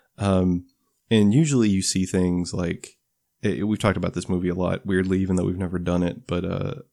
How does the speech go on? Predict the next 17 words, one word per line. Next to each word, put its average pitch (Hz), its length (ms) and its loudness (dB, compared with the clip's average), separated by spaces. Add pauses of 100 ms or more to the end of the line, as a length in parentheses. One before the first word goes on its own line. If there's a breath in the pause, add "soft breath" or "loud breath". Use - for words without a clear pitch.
uh, - 240 -8 (100)
Wanderlust 92 800 -2 (1120)
and, 98 140 -2
like, 85 220 -4
those 90 260 0
kinds 92 260 -2
of 90 60 -2
movies 92 340 0
where 92 100 -2
they 90 100 -2
go 90 160 0
and 90 160 -2
live 90 260 -2
with 92 160 -6
a 92 60 -4
very 90 240 -2
different 90 460 -4